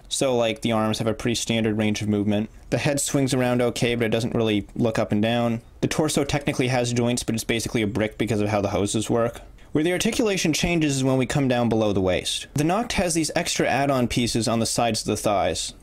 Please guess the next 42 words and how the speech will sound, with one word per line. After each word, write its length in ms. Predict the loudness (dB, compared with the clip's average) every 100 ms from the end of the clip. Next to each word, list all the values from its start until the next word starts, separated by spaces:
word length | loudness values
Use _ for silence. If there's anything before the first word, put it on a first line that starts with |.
| -6
They're 180 | -2 0
on 180 | 2 2
ball 180 | 2 0
joints, 360 | 0 -2 -2
and 100 | -2
that 120 | 0
does 160 | 0 0
allow 300 | 0 2 2
them 160 | 0 0
to 240 | 0 -2 -10 -4
move 240 | 0 2
out 140 | 2 2
of 60 |
the 80 | 2
way 100 | 2
a 80 | 2
little 300 | 2 2 2
bit, 200 | 0 -2
but 120 | -2
they 80 | -2
still 260 | 0 0
hinder 320 | 0 0 0 2
an 80 |
awful 300 | 0 0 0
lot 180 | 0 2
of 60 | 0
articulation. 800 | -4 -6 -4 -2 -2 -4 -8 -10 -8
So 180 | -2 0
on 80 | 2
the 40 |
Noct, 360 | 2 0 0 0
you're 100 | 2
only 200 | 2 2
able 120 | 0
to 60 | 2
bring 220 | 2 2
the 60 | 0
hips 340 | -2 -2 -2
out 160 | -2 0
to 100 | 0
about 280 | 2 0
here. 340 | 0 0 -2